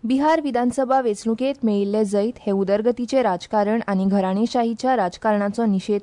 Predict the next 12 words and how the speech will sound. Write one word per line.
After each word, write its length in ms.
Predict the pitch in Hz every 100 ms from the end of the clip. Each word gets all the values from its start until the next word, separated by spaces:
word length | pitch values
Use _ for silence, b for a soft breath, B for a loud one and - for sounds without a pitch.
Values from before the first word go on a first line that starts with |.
| -
करपी 340 | 208 202 233
जनादेश, 560 | 220 180 165 175 220 - B B -
अशें 240 | 220 226
भाजपाचे 560 | 220 214 233 262 277 285
वरिश्ठ 400 | 226 214 - 254
फुडारी 360 | 247 226 220 262
आनी 220 | - 190
प्रधानमंत्री 680 | 190 196 202 208 226 214 247
नरेंद्र 380 | 233 185 175 175
मोदी 340 | 175 170 196
हांणी 220 | 226 196 175
म्हळां. 380 | 175 165 160